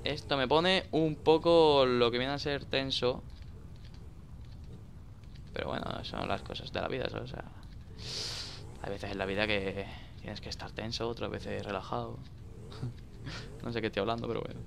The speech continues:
Cuidado. Es que cuando estoy concentrado, hablo de cosas sin sentido, ¿sabes? Lo mismo me pongo aquí a hablar sobre recetas de comida, si es que no.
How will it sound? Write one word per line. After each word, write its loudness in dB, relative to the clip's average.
Cuidado. 10
Es -6
que 6
cuando 2
estoy 2
concentrado, 10
hablo 12
de 8
cosas 0
sin 0
sentido, 4
¿sabes? 2
Lo -2
mismo 4
me 8
pongo 6
aquí 6
a 12
hablar 10
sobre 8
recetas 6
de 6
comida, 0
si -4
es -8
que 0
no. -4